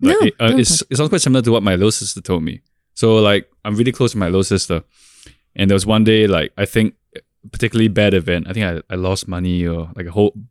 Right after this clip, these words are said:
Speaker 1: like, it was just a whole bunch of bad stuff happened. And I was, I was looking, I was just sit, sat in my room,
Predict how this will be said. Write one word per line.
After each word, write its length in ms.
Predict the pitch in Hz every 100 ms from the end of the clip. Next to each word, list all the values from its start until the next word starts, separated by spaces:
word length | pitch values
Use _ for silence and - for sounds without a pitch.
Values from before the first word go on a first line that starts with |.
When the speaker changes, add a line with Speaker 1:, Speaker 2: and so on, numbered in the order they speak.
| -
Speaker 1:
like, 140 | 113
it 60 | 107
was 80 | 135
just 120 | 165
a 80 | 151
whole 280 | - - 113
bunch 240 | 101 104 95
of 100 | 85
bad 200 | 92 -
stuff 180 | 95
happened. 400 | 92 87 90 90 - _ _ _ -
And 140 | 110
I 40 |
was, 120 | 113 113
I 100 | 117
was 140 | 117
looking, 240 | 101 117 -
I 40 |
was 80 | 110
just 140 | 131 -
sit, 220 | 117 -
sat 140 | 120
in 40 | 101
my 80 |
room, 400 | 90 104 113 110